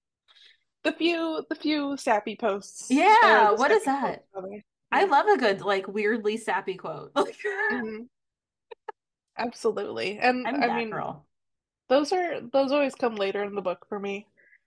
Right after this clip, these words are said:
Speaker 2: Yeah.
Speaker 1: 'Cause they can't, they are not
Speaker 2: Well,
Speaker 1: gonna be
Speaker 2: they're
Speaker 1: sappy
Speaker 2: very,
Speaker 1: till front. <laughs>
Speaker 2: they're very grumpy in the beginning, some of these
Speaker 1: Yeah.
Speaker 2: boys. You gotta, like, really crack that nut. And it's a,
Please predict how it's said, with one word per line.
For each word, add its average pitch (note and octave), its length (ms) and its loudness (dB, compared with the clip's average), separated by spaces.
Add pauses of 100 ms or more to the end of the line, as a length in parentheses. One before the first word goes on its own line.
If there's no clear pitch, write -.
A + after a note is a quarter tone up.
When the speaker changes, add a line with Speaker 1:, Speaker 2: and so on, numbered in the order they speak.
(120)
Speaker 2:
Yeah. G3+ 200 2
Speaker 1:
'Cause A3 140 -4
they F#3+ 120 -2
can't, G3+ 280 -6 (140)
they G#3 300 -2 (200)
are F#3+ 100 0
not G3 320 -6
Speaker 2:
Well, C4+ 220 4
Speaker 1:
gonna F#3 60 -4
be F#3+ 40 -2
Speaker 2:
they're F3+ 60 -2
Speaker 1:
sappy G#3 180 -2
Speaker 2:
very, E3+ 320 0
Speaker 1:
till - 180 -14
front. - 140 -20 (280)
<laughs> - 260 -16
Speaker 2:
they're A#3 100 -8
very F#3+ 180 -4
grumpy D#3 320 -14
in - 80 -20
the D3 60 -20
beginning, - 460 -20 (260)
some - 240 -12
of - 100 -16
these - 140 -12
Speaker 1:
Yeah. - 60 -20
Speaker 2:
boys. - 500 -18
You A3+ 120 -10
gotta, C4 180 0
like, E3+ 260 -6
really F3+ 200 -6
crack D#3+ 360 -8
that C#3+ 240 -10
nut. D3 260 -10
And G3 140 -8
it's A3 140 -4
a, A3+ 40 2